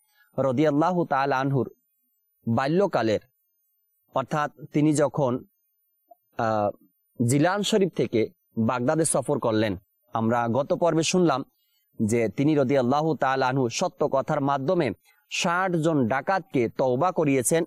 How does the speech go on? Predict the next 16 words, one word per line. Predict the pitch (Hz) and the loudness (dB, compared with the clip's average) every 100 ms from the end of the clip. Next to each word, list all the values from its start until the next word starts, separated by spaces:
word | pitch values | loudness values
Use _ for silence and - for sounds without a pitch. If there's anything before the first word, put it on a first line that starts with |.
| - | 0
এবং | 120 143 208 - _ _ | 0 2 0 -4 _ _
ইবাদতের | 135 147 151 156 170 | -2 0 0 0 0
মধ্যে | 165 165 240 - | 0 0 -2 -2
লাগিয়ে | 117 110 113 131 | -2 0 0 0
দিয়েছেন। | 101 95 - 98 - _ - | 2 0 -2 -6 -8 _ -4
আজ | 143 185 | -2 0
আমরা | 180 135 131 - _ - | 0 0 -4 -10 _ 0
এই | 156 | 0
সফরের | - 196 185 208 190 131 | 0 -2 0 0 2 0
বাকি | 101 120 - 185 | 0 -2 0 2
অংশ | 135 123 196 | 2 0 -2
শ্রবণ | - - 117 110 | -2 -2 0 0
করব, | 107 107 | 0 -2
ঠিক | 101 170 | 0 0
আছে | 214 214 | 2 0
ইনশাআল্লাহ? | 190 202 180 147 | 2 2 2 0